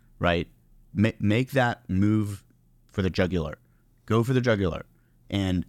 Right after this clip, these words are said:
ask for the business. And there's no shame there, right? And it's done with, you know, confidence, and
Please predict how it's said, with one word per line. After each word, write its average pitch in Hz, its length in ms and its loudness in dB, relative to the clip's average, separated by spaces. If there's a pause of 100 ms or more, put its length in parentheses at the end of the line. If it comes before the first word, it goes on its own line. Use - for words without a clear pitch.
(140)
ask 127 280 -4
for 131 100 -4
the 95 80 -2
business. 98 560 -4 (400)
And 95 380 0
there's 95 220 0
no 101 140 4
shame 123 360 0
there, - 320 -6 (220)
right? 90 320 0 (420)
And 90 360 -2
it's - 200 -4
done 104 240 2
with, - 260 -2 (100)
you 90 120 0
know, 76 220 -2
confidence, 131 760 0
and 85 400 -2